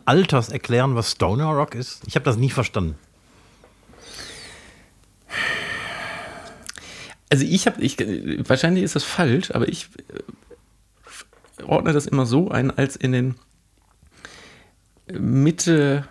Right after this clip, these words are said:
Speaker 2: Anfang, Mitte der neunziger Jahre so diese komische elektronische Musikära losging, wo keine Handmusik mehr gemacht wurde.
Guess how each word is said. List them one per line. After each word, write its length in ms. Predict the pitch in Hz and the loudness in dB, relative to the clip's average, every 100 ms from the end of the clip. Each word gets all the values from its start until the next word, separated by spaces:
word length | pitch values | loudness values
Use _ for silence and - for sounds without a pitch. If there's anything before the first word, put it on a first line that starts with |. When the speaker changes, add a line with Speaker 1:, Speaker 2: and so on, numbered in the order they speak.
| - | -4
Speaker 2:
Anfang, 460 | 160 185 - 160 | 0 0 0 0
Mitte 220 | 151 151 147 | 0 0 0
der 120 | 135 | 2
neunziger 420 | 127 135 - 120 | 2 0 0 0
Jahre 600 | 110 110 123 131 135 139 - _ - | 2 2 0 0 0 -2 -8 _ -12
so 200 | 120 117 | -6 -4
diese 320 | 117 113 - | -4 -4 -6
komische 840 | - - 151 143 135 131 123 117 - | -8 -4 0 0 0 0 2 2 2
elektronische 1000 | 117 127 - - 113 123 127 123 - 120 | 2 2 -2 -10 -2 2 2 0 0 0
Musikära 680 | 113 107 117 - 104 92 92 | 2 2 0 -2 0 0 0
losging, 520 | 90 95 - 107 151 - - _ _ - - - 123 | 0 -4 -2 -2 -2 -4 -14 _ _ -20 -18 -10 -4
wo 220 | 110 123 | 0 2
keine 520 | - 123 120 117 110 113 | 2 2 2 2 0 0
Handmusik 560 | 123 - 107 101 95 | 0 0 -2 -2 -2
mehr 100 | 101 | -2
gemacht 360 | 98 98 - - | 0 0 -2 -4
wurde. 280 | - 113 | -2 -2